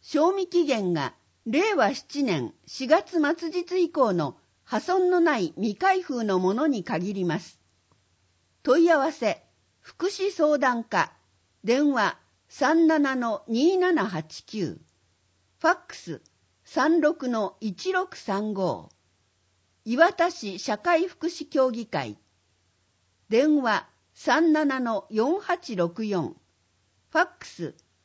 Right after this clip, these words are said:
三七の四八六六、ページ番号一零零八九六零。高齢者のおむつ代に関わる医療費控除、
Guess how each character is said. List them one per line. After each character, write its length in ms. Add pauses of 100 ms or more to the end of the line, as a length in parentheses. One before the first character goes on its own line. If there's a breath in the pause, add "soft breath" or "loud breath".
(140)
三 340
七 300
の 300
四 280
八 380
六 260
六、 380 (1160)
ペ 140
ー 60
ジ 120
番 240
号 320 (400)
一 380
零 260
零 380 (160)
八 420
九 300
六 300
零。 340 (2000)
高 280
齢 240
者 200
の 340
お 140
む 140
つ 180
代 200
に 160
関 360
わ 120
る 280
医 100
療 260
費 200
控 260
除、 240